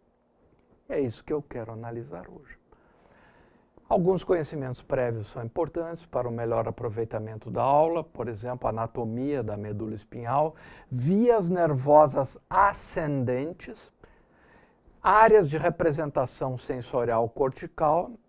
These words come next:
e o reflexo miotático, sobre o qual eu vou, ah, me focalizar nessa aula. Projeções centrais das vias sensoriais proprioceptivas.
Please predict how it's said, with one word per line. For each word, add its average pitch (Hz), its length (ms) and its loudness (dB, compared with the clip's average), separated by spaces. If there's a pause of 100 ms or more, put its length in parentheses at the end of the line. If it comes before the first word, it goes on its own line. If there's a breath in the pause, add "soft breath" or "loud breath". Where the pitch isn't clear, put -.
(120)
e 311 360 0
o 277 120 -6
reflexo 180 580 -2
miotático, 143 880 -4
sobre 120 360 -8
o 117 40 -8
qual 110 380 -6
eu 113 100 -6
vou, 107 360 -8 (580 soft breath)
ah, 110 520 -6
me 113 680 -8
focalizar 110 840 -6
nessa 110 320 -12
aula. - 240 -16 (3250 soft breath)
Projeções 262 880 8
centrais 208 840 0
das 170 320 2
vias 190 440 0
sensoriais 165 960 -2
proprioceptivas. 147 1700 0